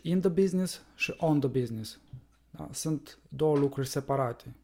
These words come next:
Foarte mulți terapeuți, antrenori de fitness care lucrează pe cont propriu, consultanți, creatori de conținut, sunt sută la sută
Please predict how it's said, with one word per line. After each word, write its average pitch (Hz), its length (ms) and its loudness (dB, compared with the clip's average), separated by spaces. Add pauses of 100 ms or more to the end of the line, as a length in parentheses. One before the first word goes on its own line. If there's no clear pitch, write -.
(200)
Foarte 180 540 2
mulți 151 540 -2 (680)
terapeuți, 147 960 -2 (680)
antrenori 143 460 0
de 139 80 -4
fitness 135 400 -2
care 135 200 -2
lucrează 127 380 -4
pe - 120 -12
cont 131 320 -4
propriu, 113 600 -8 (160)
consultanți, 135 1040 -4 (360)
creatori 147 480 0
de 139 80 -6
conținut, 135 720 -4 (1800)
sunt - 640 0
sută - 340 2
la 156 140 6
sută 170 560 0